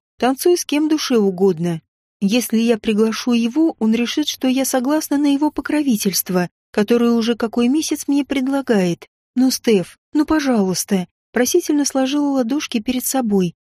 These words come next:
пытаясь поймать взгляд друга. "Я танцевать хочу. Перед зеркалом танцевать неинтересно.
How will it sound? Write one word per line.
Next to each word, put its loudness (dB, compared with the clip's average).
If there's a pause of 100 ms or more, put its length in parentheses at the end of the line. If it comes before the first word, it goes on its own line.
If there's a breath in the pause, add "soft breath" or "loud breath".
пытаясь 0
поймать 0
взгляд -2
друга. 0 (320)
"Я 2
танцевать 0
хочу. 0 (220)
Перед 4
зеркалом 2
танцевать 0 (160)
неинтересно. 2